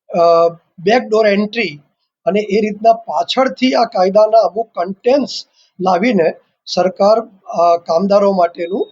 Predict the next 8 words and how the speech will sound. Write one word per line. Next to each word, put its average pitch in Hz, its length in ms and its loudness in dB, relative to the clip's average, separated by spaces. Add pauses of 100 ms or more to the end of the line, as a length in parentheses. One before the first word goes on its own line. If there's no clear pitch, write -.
(300)
અહિત 226 320 0
ઊભું 190 240 -2
કરવાનો 165 380 0
પ્રયત્ન 165 420 -2
કરે 139 200 -20
છે. - 200 -14 (640)
સાથે 175 320 2
સાથે 233 420 2